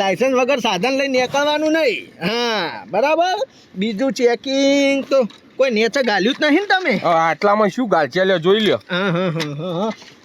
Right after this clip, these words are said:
Speaker 1: સારું હેડો, સાધનને પછી લાઈટ ચમ નહીં લગાવી ભાઈ?
Speaker 2: આ સાયકલને લાઈટ લગાવીને શું કરું?
Speaker 1: લાઈટ તો લગાવી જ પડે ને ભાઈ.
Speaker 2: એનું શું કોમ હે લ્યા? પાંચસો રૂપિયાની સાયકલ હોય, એમાં હજાર રૂપિયાની બેટરી મેલીને લાઈટ ચાલુ કરાવ?
Speaker 1: એ તો કરવો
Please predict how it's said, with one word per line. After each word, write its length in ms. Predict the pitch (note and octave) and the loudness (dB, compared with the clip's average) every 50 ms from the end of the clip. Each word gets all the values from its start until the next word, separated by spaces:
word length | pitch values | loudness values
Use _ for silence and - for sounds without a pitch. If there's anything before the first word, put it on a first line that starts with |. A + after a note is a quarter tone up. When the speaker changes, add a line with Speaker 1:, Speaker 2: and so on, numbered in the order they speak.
| - - | -6 -2
Speaker 1:
સારું 280 | G3+ C4+ C#4 D4+ C4+ C#4+ | -2 0 0 2 2 2
હેડો, 160 | D4+ D4+ A#3+ - - _ _ _ - | 2 2 0 -2 -4 _ _ _ -4
સાધનને 380 | A#3+ A3+ G#3+ G3 C#4+ D4+ D#4+ D#4+ D#4 | -2 0 0 2 2 2 0 0 0
પછી 200 | D#4 C4+ E4 D4+ C4+ | 0 2 2 2 2
લાઈટ 200 | B3+ C#4+ E4+ E4 - | 0 0 -2 -2 -2
ચમ 100 | G4 G4 F#4+ F#4 | -4 -2 0 2
નહીં 180 | F4+ F#4 F4+ | 2 2 2
લગાવી 320 | F4+ D#4 F4 F4+ F4+ F#4+ F4 | 2 0 0 0 0 0 0
ભાઈ? 200 | F4+ G4 G#4+ F4 - _ _ _ _ - | 0 -2 -2 -4 -8 _ _ _ _ -20
Speaker 2:
આ 80 | B2+ - | -14 -6
સાયકલને 460 | - D#3 D#3 D#3 - F#3+ F#3+ G3 G#3 F#3+ E3+ | -2 -2 -2 0 0 0 0 2 4 4 2
લાઈટ 240 | F3 G3 G3 F#3 G3+ | 2 0 0 0 0
લગાવીને 260 | G3+ G3 A3 A3 G#3+ | 0 2 4 4 4
શું 100 | A3+ G3 E3+ | 4 4 4
કરું? 180 | D#3+ D#3+ F3+ - _ _ _ _ _ _ _ _ _ _ C3+ A2+ A2 A#2+ B2 C#3+ C#3+ | 2 0 -2 -4 _ _ _ _ _ _ _ _ _ _ -20 -16 -12 -8 -4 -4 -2
Speaker 1:
લાઈટ 280 | D3+ D#3 D#3+ E3 D3 - B3+ | 0 0 0 0 0 0 2
તો 80 | A#3+ A#3 | 2 2
લગાવી 340 | A#3+ B3 C4 C#4+ D4 D#4 F4 | 2 0 0 0 0 0 0
જ 40 | E4 - E4 | 0 -2 -2
પડે 180 | E4+ E4+ F#4 F#4+ F#4+ | -2 -2 -2 -4 -4
ને 40 | F4+ | -2
ભાઈ. 180 | F4+ E4 A#3+ E3 A#2 - - - - _ _ - - _ - - _ - A#3+ C4 | 0 0 0 -2 -4 -8 -16 -20 -20 _ _ -20 -20 _ -20 -20 _ 0 4 4
Speaker 2:
એનું 180 | C#4 D4+ F4+ E4+ F4+ | 6 6 6 6 4
શું 100 | F#4+ D4+ D4+ | 4 4 2
કોમ 240 | F#4 F4+ E4+ E4 E4+ | 2 2 4 2 2
હે 60 | F4+ F4 | 4 4
લ્યા? 200 | F4 F4+ F#4 F#4 - _ _ _ _ _ - - - | 4 2 2 0 -4 _ _ _ _ _ -20 -8 -2
પાંચસો 360 | C4+ D4 D4 C4 G3 C#4+ F4 F#4 F#4 | 0 2 2 2 2 2 4 4 4
રૂપિયાની 400 | E4+ E4 F4+ F#4 F#4 F#4+ F#4 D#4 D#4 | 2 2 2 2 2 2 0 0 2
સાયકલ 400 | E4 F4 F4 B3+ F4+ F#4 F4+ F4 | 2 0 0 2 2 2 4 4
હોય, 160 | E4+ E4 D#4 D4+ | 4 4 2 4
એમાં 240 | D#4 F4 E4+ C4 G3 | 4 2 2 2 2
હજાર 160 | C4 D#4+ F4+ E4+ | 0 0 0 0
રૂપિયાની 300 | D#4 E4+ F4+ F4+ F4 E4+ D4 | 0 0 0 0 2 2 2
બેટરી 320 | D4+ C#4+ B3+ F4 F4+ E4+ | 2 2 0 -2 0 2
મેલીને 260 | D4+ D4 D#4+ F4 E4+ D#4+ - - - - | 2 2 0 0 -4 -4 -8 -10 -4 0
લાઈટ 320 | G#3 C4+ E4 F#4 E4+ - | 0 2 0 0 -2 -2
ચાલુ 240 | F4 E4+ F4 F4+ C#4 E4+ | 0 0 0 0 2 2
કરાવ? 180 | E4+ F#4 G4+ G4 - _ _ _ _ _ - | 2 2 0 -2 -4 _ _ _ _ _ -14
Speaker 1:
એ 40 | A2 | -10
તો 80 | - F#3 - | -10 -6 -4
કરવો 240 | A3 G#3+ A3 C4 | -2 2 2 2